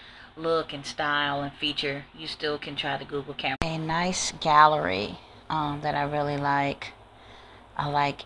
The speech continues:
the way that it, um, animates, and when it loads, that's pretty funky, right?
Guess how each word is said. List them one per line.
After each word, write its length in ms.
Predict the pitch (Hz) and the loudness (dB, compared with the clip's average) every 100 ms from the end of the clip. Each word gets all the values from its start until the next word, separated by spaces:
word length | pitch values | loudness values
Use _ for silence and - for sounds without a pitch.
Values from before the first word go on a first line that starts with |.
| - - | -18 -8
the 80 | 143 | -4
way 260 | 147 143 139 | 0 0 0
that 220 | 135 135 | 0 0
it, 360 | 135 - - - | 0 0 -2 -4
um, 440 | - - 73 78 - - - - - | -2 -2 -2 -4 -12 -18 -20 -20 -6
animates, 800 | 147 147 143 143 139 139 - - | -2 0 0 0 0 -2 -6 -8
and 140 | 147 151 - - - - - - - - - - - - - - - - - - - - - - | -6 -8 -12 -20 -20 -20 -20 -20 -20 -20 -20 -20 -20 -20 -20 -20 -20 -20 -20 -20 -20 -20 -20 -10
when 200 | 156 147 | -6 -2
it 120 | 143 | -2
loads, 360 | 147 143 139 - | 0 2 0 0
that's 160 | 139 | -2
pretty 260 | - 165 139 | -2 -2 -2
funky, 420 | - 147 139 123 | 4 4 4 -2
right? 440 | 123 135 156 - | -2 0 -2 -4